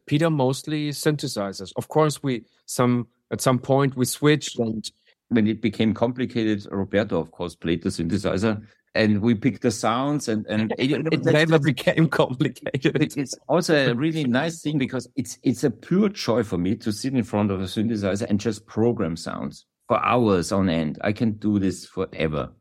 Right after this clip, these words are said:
Speaker 2: And then I play them, and I have my way of playing them.
Speaker 1: Mm-hmm.
Speaker 2: Then I introduce the sound to Roberto,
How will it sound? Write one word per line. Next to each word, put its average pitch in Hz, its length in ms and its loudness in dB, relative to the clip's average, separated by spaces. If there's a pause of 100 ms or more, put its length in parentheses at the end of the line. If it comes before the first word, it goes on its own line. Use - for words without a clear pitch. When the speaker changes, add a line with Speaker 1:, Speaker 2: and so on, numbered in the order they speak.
(340)
Speaker 2:
And 117 140 2
then 160 160 6
I 156 80 0
play 143 380 0
them, 156 420 -2
and 123 240 0 (220)
I 117 100 0
have 127 260 -2
my 113 160 6
way 82 180 0
of - 180 -6
playing - 240 -6
them. - 240 -6 (240)
Speaker 1:
Mm-hmm. 104 320 -4 (180)
Speaker 2:
Then 120 320 0
I 107 300 0 (160)
introduce 107 480 0
the 107 100 2
sound 95 280 -2
to 98 100 -4
Roberto, 98 720 -2